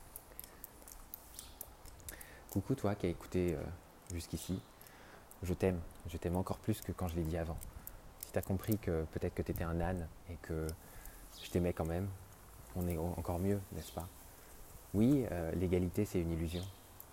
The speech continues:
Il y a des gens qui ont des âmes d'âne, et il y a des gens qui ont des âmes de cochon, et il y a des gens qui ont des âmes de lion. C'est pas vraiment égalitaire, mais c'est pas grave. En fait, si tu regardes la nature, la nature est pas égalitaire.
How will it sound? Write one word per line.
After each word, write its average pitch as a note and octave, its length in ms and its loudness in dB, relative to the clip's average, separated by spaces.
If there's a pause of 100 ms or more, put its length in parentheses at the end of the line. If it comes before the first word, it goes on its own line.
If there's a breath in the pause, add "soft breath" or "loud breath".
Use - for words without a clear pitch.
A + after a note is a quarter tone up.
(160)
Il E2+ 40 0
y - 20 4
a D#2+ 40 2
des E2+ 120 4
gens F#2+ 180 2
qui - 80 -2
ont F#2 40 4
des E2+ 160 4
âmes E2+ 160 2
d'âne, F2 260 6
et F#2+ 40 2
il E2 60 2
y E2 40 4
a D#2 40 4
des D#2 120 0
gens F2 160 0
qui - 100 -4
ont F2 40 0
des D#2+ 200 0
âmes E2+ 140 2
de D#2+ 100 2
cochon, - 400 -2 (160)
et E2+ 40 -2
il D#2 60 0
y D#2+ 40 0
a D#2 40 2
des D#2+ 140 0
gens E2 180 0
qui - 100 -4
ont E2+ 40 0
des E2 140 2
âmes E2+ 100 4
de E2+ 80 4
lion. E2 220 2 (1900 loud breath)
C'est - 100 -4
pas F2+ 80 10
vraiment F#2 220 8
égalitaire, F#2 520 6 (480)
mais F2 60 0
c'est - 120 -6
pas G2 100 6
grave. F2 240 2 (260)
En E2+ 40 -6
fait, - 200 -2
si - 80 -12
tu - 80 2
regardes F#2 220 6
la F#2 100 4
nature, G#2 340 0 (280)
la F2 60 0
nature E2+ 280 0
est F2+ 40 2
pas G#2 200 4
égalitaire. E2+ 460 2